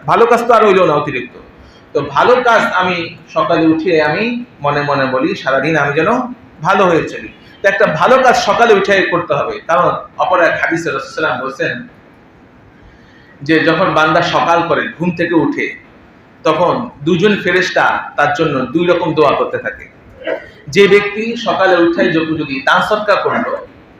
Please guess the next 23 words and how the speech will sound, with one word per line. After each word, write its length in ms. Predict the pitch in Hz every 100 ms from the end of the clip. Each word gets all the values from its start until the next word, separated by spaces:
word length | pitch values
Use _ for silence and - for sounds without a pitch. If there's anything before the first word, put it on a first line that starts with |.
| - - -
যদি 220 | 143 139
দান 200 | 147 180
সদকা 340 | - 214 214
করলো, 420 | 202 156 131 123 - - - - - - - -
আল্লাহর 300 | 151 170 160
রাস্তায় 580 | 160 156 156 143 135 131
মসজিদ 320 | 151 - 185
নির্মাণের 480 | 165 156 165 160 151
কাজে 220 | 147 147
সহায়তা 520 | 143 156 185 190 175
করলো, 460 | 151 135 120 - - - - - -
তাহলে 640 | 165 156 208 196 160 170 - -
ওই 300 | 220 269 240
ফেরেশতা 420 | 208 208 - 170
তার 260 | 156 160 156
জন্য 160 | 156 143
বলে, 300 | 139 139 - 143
দোয়া 160 | 165
করতে 240 | 175 170 156
থাকে, 220 | 143 127
"আল্লাহ, 560 | 123 147 135 123 - - - - - - 156
মুনফিকান, 840 | 185 226 226 233 220 180 120 113 - - - -
আল্লাহ, 480 | 160 170 143 139